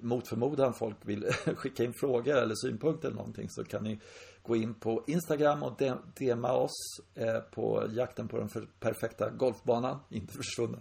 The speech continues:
perfekta. Eller så kan man skicka mail också, eh, till jens punkt vagland med enkelt V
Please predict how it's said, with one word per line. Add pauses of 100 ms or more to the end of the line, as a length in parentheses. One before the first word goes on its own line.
(100)
perfekta. (300)
Eller
så
kan
man
skicka
mail
också, (480)
eh,
till
jens
punkt (180)
vagland
med
enkelt
V